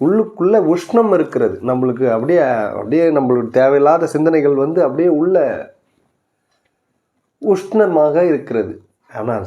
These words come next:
ஞானசம்பந்தர் என்ன சொல்றாரு? அப்படி எல்லாருக்கும் இருக்கிறது. "சிராப்பள்ளி குன்றுடையனே கூற என் உள்ளம் குளிருமே." சிராப்பள்ளி, சிராப்பள்ளி, சிராப்பள்ளி, எம்பெருமானே பஞ்சாட்சரம் சொல்லுங்க.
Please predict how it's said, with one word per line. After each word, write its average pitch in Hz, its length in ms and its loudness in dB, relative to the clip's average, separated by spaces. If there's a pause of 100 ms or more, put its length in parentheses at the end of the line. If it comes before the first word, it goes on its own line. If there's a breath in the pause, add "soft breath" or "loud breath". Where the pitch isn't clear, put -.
ஞானசம்பந்தர் 135 720 -2
என்ன 131 240 -2
சொல்றாரு? 110 380 -2
அப்படி 110 220 -2
எல்லாருக்கும் 151 640 2
இருக்கிறது. 117 520 -4
"சிராப்பள்ளி 147 640 -2
குன்றுடையனே 135 600 -2 (160)
கூற 196 360 2
என் 147 260 0
உள்ளம் 151 400 0
குளிருமே." 127 540 -2 (440 loud breath)
சிராப்பள்ளி, 165 840 2
சிராப்பள்ளி, 170 800 0 (100)
சிராப்பள்ளி, 165 840 0
எம்பெருமானே 160 920 0 (920)
பஞ்சாட்சரம் 147 720 0
சொல்லுங்க. 131 500 -4